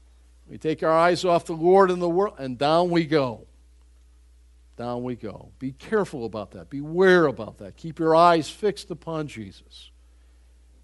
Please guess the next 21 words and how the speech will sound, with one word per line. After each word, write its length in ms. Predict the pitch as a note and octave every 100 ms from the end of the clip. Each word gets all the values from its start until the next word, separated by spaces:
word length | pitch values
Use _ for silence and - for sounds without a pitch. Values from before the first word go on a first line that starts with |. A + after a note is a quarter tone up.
| _
Your 140 | G#2+
spiritual 800 | G2+ - D#3 D3+ D3 C#3+ C3 G#2+ - _ -
balance 500 | C3+ C3+ A2+ - A2+
is 140 | G#2
at 140 | G#2+
issue. 240 | A2+ - A2
Number 300 | C#3 G3 F#3
two, 320 | F#3+ F3 A#2 - - - - _
if, 380 | E3+ F3 F3 E3
uh, 180 | C#3+ A#2+ -
if 200 | F3 D3+
you 180 | F#3+ E3+
are 240 | G#3 G#3+
a 100 | G3+
Christian, 640 | E3+ - A#3 G#3+ - A#2+ - - _ _ _ _ _ _ _ _ _
you 100 | B2
are 80 | A#2
truly 360 | - D#3 D3
wealthy. 520 | C3 C3 A#2+ - F2 - _ _ _ _ _ _ _
Truly 500 | - - A3+ A#3 E3
wealthy. 440 | A#2 G#2 D2+ -